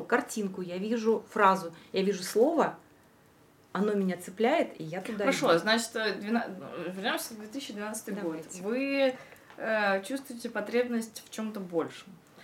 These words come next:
Speaker 2: Ну вот, там, какое-то вот это вот свербящее чувство, чё-то, чё-то нужно, чё-то, чё-то не ха-, не хватает. Выбор падает, соответственно, на, э, эзотерику. И следующим моментом, хорошо,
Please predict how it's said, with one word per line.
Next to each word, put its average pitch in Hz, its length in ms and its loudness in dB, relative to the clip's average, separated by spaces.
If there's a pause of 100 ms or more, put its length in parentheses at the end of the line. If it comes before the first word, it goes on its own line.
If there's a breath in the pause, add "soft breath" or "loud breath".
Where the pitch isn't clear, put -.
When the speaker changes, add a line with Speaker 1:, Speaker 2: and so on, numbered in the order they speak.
(340 loud breath)
Speaker 2:
Ну 208 180 -6
вот, 190 160 -6 (320)
там, - 80 -16 (460)
какое-то 226 340 -2
вот 185 140 -8
это 170 100 -6 (100)
вот 175 120 0 (100)
свербящее 233 600 4
чувство, 311 280 -10
чё-то, 233 240 -6
чё-то 262 280 -4
нужно, 175 220 -4 (420)
чё-то, - 200 -14
чё-то 220 220 -10
не 202 140 -6
ха-, 196 140 -10
не 190 160 -8
хватает. 190 380 -12 (520 loud breath)
Выбор 277 380 0
падает, 240 440 0
соответственно, 202 580 -10
на, 196 260 -2 (140)
э, 185 340 -2 (180)
эзотерику. 185 680 -6 (1000 soft breath)
И 185 520 -2
следующим 277 360 -4
моментом, 247 500 2
хорошо, 185 400 -6